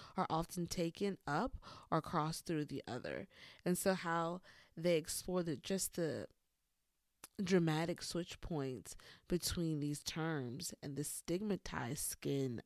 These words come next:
of some queers' clothes and the descriptions of Blacks and the economic bottoms and what it looks like in different social economic classes or to elevate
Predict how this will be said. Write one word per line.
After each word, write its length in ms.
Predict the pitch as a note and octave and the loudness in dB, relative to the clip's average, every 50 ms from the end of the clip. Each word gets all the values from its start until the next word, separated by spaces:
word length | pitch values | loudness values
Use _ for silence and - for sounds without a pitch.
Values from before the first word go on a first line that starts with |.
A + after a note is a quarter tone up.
| - | -8
of 80 | - - | -8 -4
some 320 | - - - C#3+ C3+ C3+ B2 - | -2 -2 0 0 -2 -2 -6 -4
queers' 380 | - - C3+ B2 A2+ B2 - | -2 0 0 0 0 -2 -4
clothes 640 | - - - - E3 E3 F3 E3+ D3 C3+ C#3 - - - - - - - - - - - - | -6 -8 -10 -4 0 2 2 4 2 2 -2 -4 -6 -10 -12 -14 -14 -14 -16 -18 -18 -12 -2
and 200 | - C#3+ C#3+ C#3+ | 0 2 2 2
the 60 | C3+ B2+ | 2 0
descriptions 680 | - - - - F#3+ G3+ F#3+ - - F3 D#3 C#3+ D3 | 0 -2 2 2 2 2 2 0 -4 -4 -4 -2 -2
of 120 | D3 B2+ - | -4 -6 -4
Blacks 400 | - D3 C#3 B2+ C3 - - - | -4 -4 -4 -4 -6 -10 -8 -6
and 100 | D3 C3+ | -6 -6
the 120 | - - | -6 -6
economic 480 | D3 - D#3+ D3+ D3 C#3 C3 B2 A#2 - - - | -10 -6 -4 -2 -2 -2 -2 -4 -6 -10 -6 -2
bottoms 640 | D3+ D3+ D3+ C#3+ C3 C3 B2 A#2+ G2 G#2+ B2 - - | 0 0 0 0 -2 -4 -8 -10 -10 -10 -10 -10 -8
and 160 | A#2 A2+ - - - - - - - | -8 -8 -10 -14 -16 -18 -18 -14 -2
what 140 | - D#3+ D#3+ | 2 4 4
it 140 | D3 C#3 C#3 | 4 2 2
looks 200 | D#3+ D#3+ - - | 0 -2 0 -2
like 200 | - D3 C#3+ - | -4 -4 -4 -4
in 120 | C3 C#3 | -6 -6
different 300 | C#3+ - - - - C#3+ | -4 -6 -6 -6 -8 -6
social 300 | - - D#3 D3 - - | -4 -2 -2 -2 -2 -4
economic 480 | - C3+ - D#3+ C#3+ C3 B2+ G#2+ D#2+ - | -4 -4 -4 -4 -4 -4 -6 -6 -8 -10
classes 520 | - - D#3 C#3+ D3 D3 - C#3 C3+ - | -6 -4 -2 -2 -2 -2 -2 -4 -4 -4
or 140 | B2 A#2 A#2 - - | -4 -6 -6 -6 -6
to 240 | - - C#3+ - - - - - - - - - _ - | -4 -2 -2 -4 -4 -10 -14 -16 -16 -18 -20 -16 _ 0
elevate 560 | D3+ D#3+ E3 E3+ E3 C#3+ - - C3+ B2+ - | 0 2 4 4 2 2 2 -2 -4 -4 -4